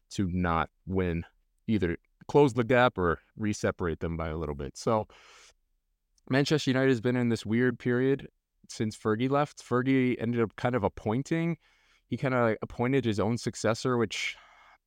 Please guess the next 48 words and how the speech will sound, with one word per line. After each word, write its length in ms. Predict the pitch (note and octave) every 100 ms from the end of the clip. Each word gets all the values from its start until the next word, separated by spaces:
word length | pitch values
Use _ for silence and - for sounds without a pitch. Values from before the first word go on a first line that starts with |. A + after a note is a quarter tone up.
| _ -
honestly, 520 | A2 B2 C3 A#2 G#2+
never 320 | G2+ G#2+ A2
really 260 | G#2 A2 A2
a 60 |
good 160 | G#2 G#2
idea. 340 | G#2 A2 A2+
But 120 | G2+
when 120 | F2+ G2+
a 60 |
guy's 320 | F2 F#2 G2+
there 200 | F#2+ G2 G2+ -
and 160 | F#2+ F2+
is 140 | E2+
that 200 | E2+ D#2+
successful, 640 | - F2+ F#2 E2+ - G2+ F#2 - _ _ -
I 60 |
mean, 100 | F#2+
they 120 | F#2+ F#2
named, 260 | F#2 F#2+
like, 140 | F#2 -
a 40 |
stand 420 | - - D#2+ F2+
after 320 | E2 D#2+ G2
him, 160 | F2+ E2+
and 80 | D#2
they're 120 | D2+
gonna 160 | E2+ E2
put 160 | F2
a 20 |
statue 520 | E2 - E2 E2+ E2+ D2+
up. 280 | D#2 D#2+
And 180 | D#2+ D#2 - _ _ _
so, 180 | - F2
you 140 | E2+
know, 120 | E2+ C#2
I 80 |
mean, 180 | E2 F2
this 140 | F#2+ -
guy 220 | G2 F2
is, 340 | D2 - - - _ _ _ _ _ _
this 140 | A2
guy 200 | - A2
is 260 | G2+ G2 E2+
the 80 | F2
club 340 | - G2 F#2
in 140 | F#2+ F#2
some 240 | A2 G#2
way, 320 | G#2 G2+ G#2